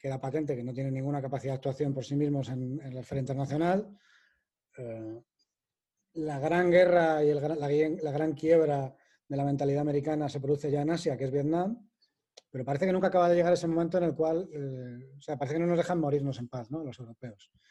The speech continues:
Parece que siempre hay algún momento, ya sea en las guerras de Yugoslavia, ya sea en las intervenciones de Rusia, eh, o sea, no acabamos de ser tampoco el, el cadáver exquisito ese que ya dice, "Oye, pues mira, ya aquí ya se acabó", y tal. O sea, nunca parece que llegue el momento en el que dices, "Oye, el, el,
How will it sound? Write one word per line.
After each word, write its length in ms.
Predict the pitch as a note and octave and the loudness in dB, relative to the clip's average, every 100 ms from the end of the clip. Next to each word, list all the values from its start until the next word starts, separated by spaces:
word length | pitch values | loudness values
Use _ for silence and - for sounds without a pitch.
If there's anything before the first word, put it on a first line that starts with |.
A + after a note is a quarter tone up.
| _ _ _ | _ _ _
Parece 280 | - C3+ D3+ | -14 -10 -6
que 100 | C#3+ | -2
siempre 680 | D3+ E3 D#3 D#3+ D3+ D3 C#3 _ _ _ | -2 -2 0 2 2 0 -6 _ _ _
hay 100 | D3+ | 0
algún 220 | D#3+ D#3 | 2 2
momento, 280 | D#3+ D#3+ E3+ | 2 2 4
ya 100 | E3 | 2
sea 160 | D#3 D#3+ | 2 -2
en 80 | D3+ | 0
las 300 | C#3+ C#3+ C3 | 0 0 -2
guerras 260 | D3 C#3+ | -4 -2
de 100 | C3+ | -2
Yugoslavia, 640 | C3+ C3 C3+ E3 F3 F3+ F3 | -4 -4 0 4 6 6 4
ya 100 | D3 | 2
sea 260 | - C#3+ | 0 -4
en 60 | C#3 | -2
las 120 | C3+ | -4
intervenciones 460 | C3+ C3+ C#3 C#3 C3+ | -4 -4 -4 -4 -4
de 80 | C3 | -2
Rusia, 540 | D#3+ D#3 E3 E3+ F3 _ _ _ _ _ - | -4 0 0 0 -4 _ _ _ _ _ -12
eh, 280 | C3 B2+ C3 _ _ _ _ | -10 -10 -14 _ _ _ _
o 20 | - | -10
sea, 140 | D3 | -4
no 80 | D#3+ | 0
acabamos 400 | F3+ G3+ G3 E3+ | 4 6 6 6
de 120 | D#3+ | 4
ser 220 | - F3+ | 2 0
tampoco 440 | F3+ D#3 D#3 F3 E3+ | 0 -2 -2 2 2
el, 300 | D3+ C3 C#3 | 2 -2 -6
el 120 | B2+ | -8
cadáver 320 | C3 C#3 D#3+ | -4 0 0
exquisito 540 | D#3 D3 C3 D#3+ D3+ | 0 -2 -6 -4 -2
ese 260 | D#3 E3 F3 | -2 -2 -4
que 100 | C#3+ | -4
ya 240 | C3 C#3+ D#3 _ _ _ | -4 -6 -8 _ _ _
dice, 160 | - C3+ | -14 -4
"Oye, 140 | C#3+ | -2
pues 140 | B2 B2+ | -2 -4
mira, 160 | B2+ | -6
ya 100 | A#2 | -8
aquí 160 | A#2+ C#3+ | -10 -6
ya 100 | D3 | -6
se 120 | C#3+ | -6
acabó", 460 | C3+ C3 E3+ F#3+ - | -6 -2 -2 -2 -8
y 80 | C3 | -20
tal. 140 | - - _ _ _ _ | -20 -20 _ _ _ _
O 20 | - | -8
sea, 120 | C#3 | -2
nunca 220 | E3+ F3+ | 2 4
parece 220 | F3+ E3+ | 4 4
que 80 | F3 | 4
llegue 160 | E3 F3 | 4 4
el 60 | |
momento 320 | E3 E3 E3+ | 4 2 0
en 60 | F3+ | -2
el 80 | C#3+ | -2
que 80 | C#3 | -4
dices, 200 | B2+ C3+ | -6 -10
"Oye, 180 | B2 | -12
el, 260 | A2 A#2 A#2 | -12 -16 -18
el, 200 | B2 | -18